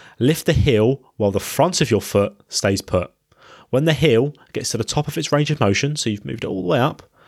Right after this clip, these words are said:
release the foot and come back down. Somehow, though, the fucking article missed its own limitation, um, and even the video they linked spoke about this, is that even though it's a simple movement, you actually have to have specialist tech to do it.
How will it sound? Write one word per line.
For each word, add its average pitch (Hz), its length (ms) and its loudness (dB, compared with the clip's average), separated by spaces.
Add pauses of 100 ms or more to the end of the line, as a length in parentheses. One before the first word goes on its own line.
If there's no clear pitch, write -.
(280)
release 120 420 2
the 131 80 0
foot 104 360 0 (600)
and 120 120 -2
come 107 180 0
back 104 180 -2
down. 90 300 -2 (1800)
Somehow, 160 460 2
though, 104 260 2
the 123 200 -2
fucking 139 320 -2
article 151 360 0
missed 139 280 -2
its 123 160 -4
own 147 220 2
limitation, 120 760 -2 (360)
um, 113 480 0 (240)
and 131 160 2
even 156 180 0
the 131 60 -2
video 139 260 2
they 110 140 2
linked 110 380 0
spoke - 360 -2
about - 260 -2
this, 110 200 -4
is 107 120 -4
that 113 160 0
even 156 220 0
though 147 100 4
it's 123 100 -2
a 120 40 -2
simple 135 340 0
movement, 123 440 0
you 120 100 2
actually 127 240 -2
have 117 160 -4
to 113 60 -6
have 110 140 -2
specialist - 440 -4
tech - 220 -6
to - 80 -18
do 104 120 2
it. 90 140 -2